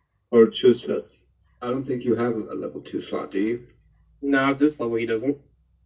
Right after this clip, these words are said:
Speaker 2: Uh, then you
Speaker 1: Oh.
Speaker 2: cannot do that.
Speaker 1: Okay, uh,
Speaker 3: You
Speaker 1: so
Speaker 3: have two level one slots.
Speaker 2: I, h-,
Speaker 3: As a,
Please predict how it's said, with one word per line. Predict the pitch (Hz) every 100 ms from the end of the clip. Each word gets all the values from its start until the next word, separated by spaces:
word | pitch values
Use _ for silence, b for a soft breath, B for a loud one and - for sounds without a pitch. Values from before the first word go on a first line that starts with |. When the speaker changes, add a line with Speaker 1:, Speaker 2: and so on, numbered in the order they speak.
| _ _ -
Speaker 2:
Uh, | 65 - - - -
then | 104 107
you | -
Speaker 1:
Oh. |
Speaker 2:
cannot | - 110 -
do | - -
that. | 92 - - - _ _ _ _ _ -
Speaker 1:
Okay, | 151 147 147 -
uh, | 131 127
Speaker 3:
You | 277
Speaker 1:
so | 127
Speaker 3:
have | 143 - - - 120
two | 123 151
level | 147 139
one | 127 120
slots. | - 107 104 - - - _ _ _ _ _ -
Speaker 2:
I, |
h-, | 113 107 -
Speaker 3:
As | 101 110 120 120
a, | 117